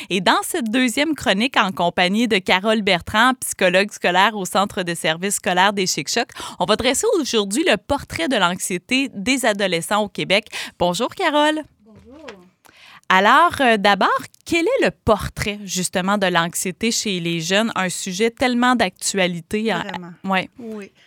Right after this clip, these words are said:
Speaker 2: En fait, je devrais dire que les troubles anxieux se retrouvent parmi les psychopathologies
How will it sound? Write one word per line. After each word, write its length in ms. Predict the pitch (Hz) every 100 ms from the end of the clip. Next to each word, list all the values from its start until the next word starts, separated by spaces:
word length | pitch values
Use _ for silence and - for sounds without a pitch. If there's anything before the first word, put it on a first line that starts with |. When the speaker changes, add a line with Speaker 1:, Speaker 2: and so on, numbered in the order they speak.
| _ _
Speaker 2:
En 80 | 208
fait, 240 | 277 285 220
je 40 |
devrais 320 | 202 196 190 190
dire 260 | 202 247
que 100 | -
les 220 | 214 202 190
troubles 340 | - 262 247
anxieux 420 | 208 202 - 262
se 140 | 262 -
retrouvent 400 | 214 - 262 254
parmi 320 | 226 226 254
les 160 | 247
psychopathologies 1200 | 202 - - 254 233 220 220 208 208 202 226 254